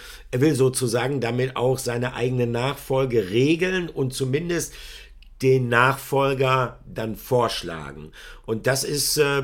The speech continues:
da kann man sehr gespannt sein, ähm, wer es denn tatsächlich werden wird. Darüber werden wir gleich nochmal spekulieren.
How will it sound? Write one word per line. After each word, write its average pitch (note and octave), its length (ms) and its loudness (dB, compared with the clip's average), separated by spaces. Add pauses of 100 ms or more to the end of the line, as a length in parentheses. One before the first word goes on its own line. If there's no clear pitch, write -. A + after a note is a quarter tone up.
(120)
da A#2+ 100 0
kann D3+ 160 -2
man D3 140 0
sehr C#3 160 2
gespannt C#3+ 420 -2
sein, E3 500 0
ähm, C#3+ 560 -2
wer A2 360 -4
es B2+ 140 -4
denn B2 200 -2
tatsächlich A#2+ 640 -8
werden B2 300 -4
wird. C#3+ 200 -6
Darüber B2 320 -2
werden B2+ 160 -4
wir B2 120 -2
gleich A#2 260 -4
nochmal A#2 260 -6
spekulieren. A#2+ 800 -8